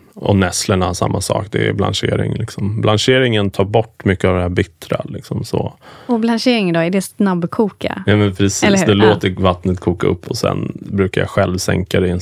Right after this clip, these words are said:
Speaker 1: sil i vattnet. Liksom en stålsil
Speaker 2: Mm.
Speaker 1: då.
Speaker 2: Mm.
Speaker 1: Så chockblanchera kan man säga.
Speaker 2: Mm.
Speaker 1: Eh, ja, det är väl det. Eh, ramslök ska vi inte ens prata om. Det finns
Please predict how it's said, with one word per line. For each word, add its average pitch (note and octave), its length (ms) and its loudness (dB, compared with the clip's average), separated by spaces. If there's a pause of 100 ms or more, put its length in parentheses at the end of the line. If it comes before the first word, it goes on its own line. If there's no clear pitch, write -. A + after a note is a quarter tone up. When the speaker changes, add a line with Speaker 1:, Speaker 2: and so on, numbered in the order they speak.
Speaker 1:
sil - 360 0
i - 40 -2
vattnet. - 400 -6
Liksom A#2 220 -6
en F#2+ 60 -2
stålsil - 460 0
Speaker 2:
Mm. F3 200 -2
Speaker 1:
då. - 140 -8 (260)
Speaker 2:
Mm. F#3 200 0 (440)
Speaker 1:
Så - 160 -10
chockblanchera G2 800 -2
kan - 120 -4
man F#2+ 100 -4
säga. - 240 -6 (140)
Speaker 2:
Mm. F3 300 -2 (520)
Speaker 1:
Eh, G2 460 -2 (140)
ja, - 300 -2 (360)
det - 100 -4
är G#2 40 -2
väl G2 140 0
det. G#2+ 240 -2 (640)
Eh, F#2 500 -2 (300)
ramslök G2 560 0
ska - 120 -4
vi F#2+ 60 0
inte F#2 100 -2
ens F#2 120 -4
prata - 440 -2
om. F#2 100 0
Det F#2 80 -2
finns F#2 160 -2